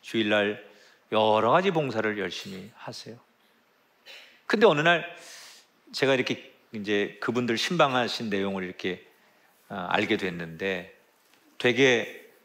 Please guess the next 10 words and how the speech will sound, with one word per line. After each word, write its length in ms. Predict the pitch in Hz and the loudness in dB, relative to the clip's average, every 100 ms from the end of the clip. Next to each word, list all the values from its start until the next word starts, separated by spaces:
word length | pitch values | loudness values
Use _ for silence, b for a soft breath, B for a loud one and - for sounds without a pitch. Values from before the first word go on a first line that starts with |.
| _ _ _ _ _ - | _ _ _ _ _ -4
회사가 300 | 202 180 156 | -2 2 2
어렵다. 600 | 110 92 - - 80 - _ _ _ _ | 2 0 -6 -8 -8 -10 _ _ _ _
어, 360 | 110 95 95 95 - | -18 -16 -16 -18 -8
전 220 | 110 113 | -6 -2
세계를 680 | 113 110 104 107 104 - - | 0 2 0 0 -2 -6 -6
강타한 640 | - 104 98 98 98 95 - b b b b | -4 -4 -4 -4 -4 -8 -16 b b b b
글로벌 500 | - 127 127 127 120 | 0 4 4 4 0
경제 680 | 113 98 101 101 98 92 - _ _ _ _ - | 0 -6 -4 -2 -2 -4 -12 _ _ _ _ -4
위기 340 | 110 117 - | -2 -2 -4
때문에 680 | 107 95 95 95 101 98 | -6 -6 -8 -8 -6 -8